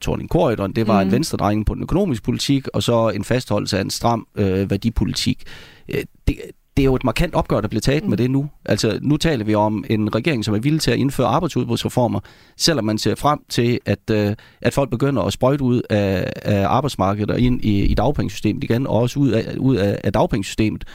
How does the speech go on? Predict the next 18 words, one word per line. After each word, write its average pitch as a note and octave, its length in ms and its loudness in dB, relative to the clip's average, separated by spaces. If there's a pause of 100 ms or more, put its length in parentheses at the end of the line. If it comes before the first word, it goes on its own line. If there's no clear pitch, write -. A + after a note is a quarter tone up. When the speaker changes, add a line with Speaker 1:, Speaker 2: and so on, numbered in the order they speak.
(340)
Speaker 1:
på - 60 4
grund A2+ 200 0
af G2+ 60 0
de A2+ 120 2
forringelser. G#2 500 0 (460)
Så, A2+ 160 2 (220)
så A2+ 380 2
jeg A#2 80 2
synes, D3 180 0
det, - 220 -2 (200)
der - 60 0
er - 120 2
jo F3 100 4
tale D#3+ 300 2
om A2+ 180 0
et A2 140 -2
markant - 580 -2 (140)
skifte - 440 0